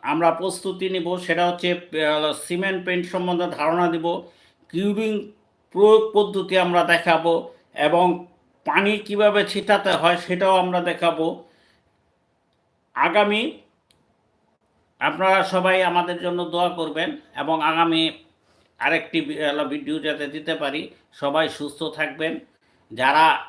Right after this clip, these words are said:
আমাদের চ্যানেলটিকে সাবস্ক্রাইব করেননি, তারাও সাবস্ক্রাইব করে দিবেন এবং যারা নতুন আসছেন, তারা দেখবেন এবং লাইক,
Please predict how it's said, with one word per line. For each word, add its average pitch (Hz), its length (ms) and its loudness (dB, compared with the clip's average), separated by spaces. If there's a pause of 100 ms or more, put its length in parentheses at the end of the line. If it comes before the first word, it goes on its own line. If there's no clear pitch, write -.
(120)
আমাদের 151 680 -2 (260)
চ্যানেলটিকে 156 560 -2
সাবস্ক্রাইব 151 540 -4 (120)
করেননি, 151 560 -4 (340)
তারাও 151 380 0
সাবস্ক্রাইব 156 540 -4 (100)
করে 165 200 -2
দিবেন 147 420 -2 (160)
এবং 135 260 -4
যারা 151 540 2 (140)
নতুন 165 380 -4
আসছেন, 147 440 -4
তারা 143 300 2
দেখবেন 143 520 -4 (600)
এবং 139 440 -4 (1120)
লাইক, 117 400 2